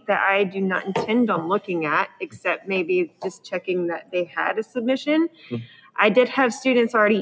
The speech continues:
Speaker 1: email me asking if they really had to do the work, but I have my vacation reminder on, on my email that says,
Speaker 2: Hmm.
Speaker 1: "Do not bother me till next week.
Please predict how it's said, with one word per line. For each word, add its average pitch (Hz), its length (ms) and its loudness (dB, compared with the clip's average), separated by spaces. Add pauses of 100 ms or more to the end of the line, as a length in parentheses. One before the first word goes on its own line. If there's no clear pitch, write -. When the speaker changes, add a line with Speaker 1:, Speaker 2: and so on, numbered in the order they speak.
Speaker 1:
email 196 220 4
me 190 160 2
asking 190 300 -2
if 180 100 -6
they 190 100 2
really 202 260 0
had 185 380 -2
to 185 80 -6
do 185 300 2
the 185 80 0
work, 185 320 -2
but 294 100 2
I 339 80 6
have 294 180 4
my 247 140 2
vacation 196 460 0
reminder 165 400 0
on, 160 120 -2
on 156 80 -2
my 156 160 -4
email 156 380 0
that 180 100 -10
says, 175 140 -4
Speaker 2:
Hmm. 185 60 -8
Speaker 1:
"Do 180 60 -6
not 175 180 -2
bother - 260 -10
me 185 120 -8
till - 180 -20
next - 240 -20
week. - 160 -10